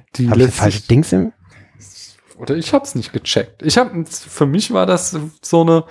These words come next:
Speaker 1: also deswegen gerade, warum nimmt sie sich denn raus aus der Gleichung? Das ist ja genau das, was Kevin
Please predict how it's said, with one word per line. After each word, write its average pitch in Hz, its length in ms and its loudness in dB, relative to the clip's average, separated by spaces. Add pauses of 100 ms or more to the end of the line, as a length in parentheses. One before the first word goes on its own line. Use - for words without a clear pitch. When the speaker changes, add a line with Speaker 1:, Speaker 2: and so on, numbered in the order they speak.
Speaker 1:
also 147 220 2
deswegen 175 360 0
gerade, 185 340 0
warum 135 200 2
nimmt 180 200 0
sie 165 140 0
sich 156 160 -2
denn 143 160 -4
raus 147 260 0
aus - 120 -2
der 139 100 0
Gleichung? 151 560 -2
Das 120 140 -8
ist 131 120 -4
ja 139 80 2
genau 131 220 -2
das, 135 220 -2
was 131 240 0
Kevin 131 320 -6